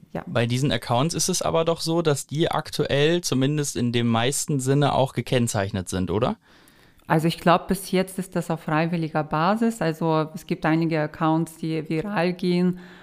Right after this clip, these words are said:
Speaker 1: wo es darum geht, zu zeigen, was technisch möglich ist. Aber ich bin mir ziemlich sicher, es gibt auch Accounts und,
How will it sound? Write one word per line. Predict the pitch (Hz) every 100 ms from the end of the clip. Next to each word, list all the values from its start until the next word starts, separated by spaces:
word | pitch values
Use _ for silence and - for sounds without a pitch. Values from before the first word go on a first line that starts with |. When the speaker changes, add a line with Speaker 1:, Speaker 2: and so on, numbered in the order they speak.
| - -
Speaker 1:
wo | 165 180
es | 180
darum | 170 175 151
geht, | 175 202
zu | 208 202
zeigen, | - 175 175 220 202
was | 185
technisch | - 190 180 175 175
möglich | 165 - 220 202
ist. | 202 -
Aber | 151 156
ich | 151
bin | 160
mir | 151 143
ziemlich | - 180 170 -
sicher, | 160 160 151
es | 151
gibt | 156 - -
auch | 156 151
Accounts | - 151 - 170 170 170 170 - -
und, | 156 151 147